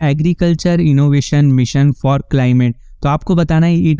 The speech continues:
was jointly launched by which of the following countries? कौन सी कंट्री के द्वारा ये लॉन्च किया गया था? तो पहले तो मैं बताऊं, ये लॉन्च किया गया था नवंबर ट्वेंटी ट्वेंटी वन में,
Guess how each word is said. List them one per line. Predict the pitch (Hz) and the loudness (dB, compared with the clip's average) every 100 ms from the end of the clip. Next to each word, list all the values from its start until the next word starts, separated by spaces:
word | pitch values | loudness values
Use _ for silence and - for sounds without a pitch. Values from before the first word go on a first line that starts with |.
| 151 | 0
was | 160 | -2
jointly | 151 - 139 147 151 156 170 175 | -2 -2 2 2 2 0 0 0
launched | 151 131 135 147 - | 0 2 2 0 0
by | 139 139 | -2 0
which | 123 147 - | 0 -2 -2
of | 135 | -2
the | 131 139 | 0 -2
following | - 135 123 131 131 | -4 -2 0 2 0
countries? | 127 123 131 123 - - - | 2 0 0 -2 -4 -16 -8
कौन | 156 165 | 0 2
सी | 170 185 | 2 2
कंट्री | 165 151 151 156 | 2 2 0 0
के | 160 151 | 0 0
द्वारा | 139 135 139 | 0 0 0
ये | 143 143 | 0 2
लॉन्च | 127 131 151 - | 2 2 0 -2
किया | 147 139 | -2 0
गया | 139 135 | 0 0
था? | 151 156 - - | -2 -2 -6 -6
तो | |
पहले | 123 135 143 | -2 0 0
तो | 151 | 2
मैं | 151 | 2
बताऊं, | 139 139 151 | 2 2 2
ये | 156 | 2
लॉन्च | 135 123 151 - | 2 2 0 0
किया | 147 143 | -2 0
गया | 139 139 | 0 0
था | 151 | 0
नवंबर | 143 127 131 139 151 | 0 2 2 0 0
ट्वेंटी | - 127 123 143 | -2 0 0 0
ट्वेंटी | 147 123 123 139 | 0 -2 0 0
वन | 123 127 | 0 2
में, | 127 120 | 2 0